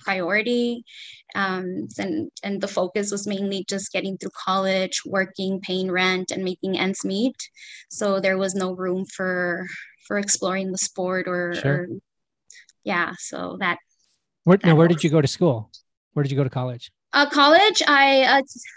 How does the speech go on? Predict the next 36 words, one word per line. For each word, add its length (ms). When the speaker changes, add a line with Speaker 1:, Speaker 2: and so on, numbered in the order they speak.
Speaker 1:
I 80
attended 460
a 80
community 440
college 360
here 100
in 60
Pasadena, 380
Pasadena 320
City 260
College. 320
Speaker 2:
Oh, 120
sure, 240
sure. 180
Speaker 1:
And 160
then 120
I 100
transferred 460
to 120
Cal 140
State 220
L 80
A. 120
Speaker 2:
Gotcha, 320
gotcha. 260
Speaker 1:
Yeah. 120
Speaker 2:
With 120
a 60
degree 420
in? 280
Speaker 1:
Uh, 220
child 240
development. 420
Speaker 2:
Child 200
development, 280
perfect. 380